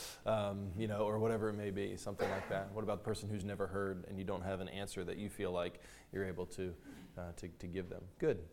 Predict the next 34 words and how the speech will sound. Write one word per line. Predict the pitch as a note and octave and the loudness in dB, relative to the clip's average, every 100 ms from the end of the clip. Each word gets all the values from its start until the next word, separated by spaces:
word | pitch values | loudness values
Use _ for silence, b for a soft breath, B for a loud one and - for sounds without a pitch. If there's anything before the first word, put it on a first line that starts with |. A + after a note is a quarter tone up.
| - B B B B | -16 B B B B
Yeah, | |
I | D3 | 12
think | G#3 | 12
it's | A3 | 12
helpful | F3 F#3 F3+ D3 | 12 12 12 8
to | D3 | 8
understand | C#3+ C#3+ - C#3+ B2 | 8 6 8 8 8
that | A#2 | 8
there | C#3 | 12
are | C#3+ B2+ | 12 12
right | A2 C#3 B2+ | 12 10 10
and | A2+ A2 | 4 6
wrong | A#2+ A#2 | 8 8
ways | A2+ A2 G2 | 10 10 8
to | G#2 | 2
think | G2+ A#2 | 2 2
about | G#2 G2 F#2+ - | 4 4 4 2
success | - F#2+ A2 G2 - | -4 0 2 2 0
and | F#2 | -2
failure | G#2 G2+ G2 F#2 F#2+ | 2 2 4 2 0
in, | F#2+ F2+ F2+ | -2 -4 -6
in | - F2+ | -6 -6
evangelism, | F2+ F2 E2+ E2 E2 A#1 F#2+ A2 | -4 -4 -4 -6 -8 -14 -16 -16
okay? | G#2 F#2 F#2 | -10 -10 -6
So, | - G#2 G2 B B B B | 0 2 2 B B B B
um, | G2+ G2 F#2+ F#2 - - b b b b b | 0 2 0 -4 -8 -16 b b b b b
so | D#3 | 8
what, | C3 B2+ G3+ - - - - | 10 12 12 12 -2 -6 -4
what | B2+ F#3+ B3 | 10 10 12
might | D3+ D3+ D#3+ C3+ | 10 10 10 8
be | C#3 | 8
a | B2+ | 8
right | A#2+ A#2 C#3 D3+ | 8 12 12 12
way | B2 G#2+ G2 G2+ | 8 8 6 4